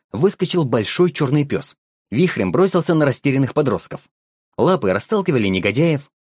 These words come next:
острые клыки и когти рвали ткань, кожу.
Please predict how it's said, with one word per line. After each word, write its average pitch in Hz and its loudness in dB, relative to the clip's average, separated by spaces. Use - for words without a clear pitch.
острые 180 2
клыки 160 2
и 107 -2
когти - 0
рвали 147 2
ткань, 127 0
кожу. 104 -2